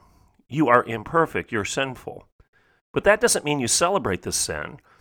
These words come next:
or you ignore the brokenness. That's the beauty of the Christian faith. That's the beauty of following Christ. If we confess our sins,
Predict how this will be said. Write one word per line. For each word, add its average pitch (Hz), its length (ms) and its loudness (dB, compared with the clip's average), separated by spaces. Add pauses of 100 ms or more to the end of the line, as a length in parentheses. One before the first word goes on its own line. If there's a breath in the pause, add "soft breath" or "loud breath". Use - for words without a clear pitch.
(280 soft breath)
or 135 120 6
you 135 120 2
ignore 127 440 -2
the 107 100 -6
brokenness. 101 600 -2
That's 135 240 0
the 131 100 -2
beauty 101 300 -4
of 98 120 -8
the 92 80 -12
Christian - 380 -8
faith. 165 400 -4
That's - 220 -6
the - 120 -8
beauty 95 380 -4
of 87 80 -2
following 87 400 -4
Christ. 151 380 -2
If - 140 -6
we 123 100 -2
confess 147 520 -4
our 95 120 -2
sins, 90 420 -6